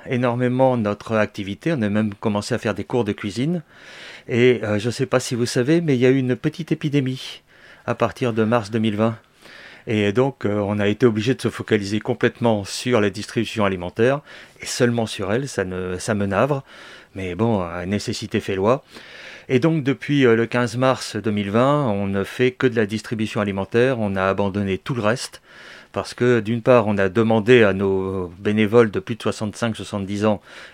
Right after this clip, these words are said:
et on en a quand même beaucoup, de limiter leur participation, euh, ne serait-ce que parce qu'on a affaire à un public, euh, très spécifique. Les gens qui sont logés dans des structures d'accueil,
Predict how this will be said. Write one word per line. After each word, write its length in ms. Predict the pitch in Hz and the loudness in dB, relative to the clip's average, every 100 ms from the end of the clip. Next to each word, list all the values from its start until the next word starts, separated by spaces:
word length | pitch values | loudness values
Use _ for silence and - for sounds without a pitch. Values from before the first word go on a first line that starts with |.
| _ | _
et 60 | 98 | -14
on 60 | |
en 180 | 92 90 | -10 -8
a 80 | 90 | -6
quand 140 | - | -6
même 200 | 92 95 | -4 -4
beaucoup, 360 | 92 101 120 110 - - - - - - - | -4 -4 -2 -4 -8 -20 -18 -16 -18 -14 -6
de 60 | |
limiter 520 | 104 123 123 113 143 | -2 0 0 -2 0
leur 180 | 117 98 | 0 0
participation, 840 | 113 98 101 - - 98 - 147 175 147 - - - | -4 -8 -8 -10 -8 -6 -4 -4 -4 -10 -16 -20 -16
euh, 140 | 107 98 | -8 -2
ne 120 | 110 | 0
serait-ce 380 | 113 120 135 - | 0 0 -2 -2
que 100 | 131 | -4
parce 220 | 117 - | -4 -4
qu'on 160 | 117 | -2
a 80 | 113 | 0
affaire 340 | 110 - 147 120 | 0 0 -2 0
à 120 | 113 | 0
un 40 | |
public, 540 | 101 113 113 147 - 117 | 0 -4 -2 -4 -2 -2
euh, 240 | 107 101 | 0 0
très 160 | - 131 | -2 -4
spécifique. 640 | - 127 135 - 135 - - - - - - 101 | -4 -6 -4 -6 -6 -8 -18 -20 -20 -18 -14 -4
Les 160 | 107 | -2
gens 200 | 110 139 | 0 -2
qui 140 | - 127 | -4 -6
sont 220 | - 113 | -2 0
logés 500 | 113 123 127 135 123 - | 4 2 4 4 4 -2
dans 300 | - 107 110 | -12 -4 -2
des 160 | 107 110 | -2 -4
structures 500 | - - 110 135 113 | -8 -12 -8 -2 0
d'accueil, 600 | 110 110 139 127 107 92 | 0 2 4 4 2 -4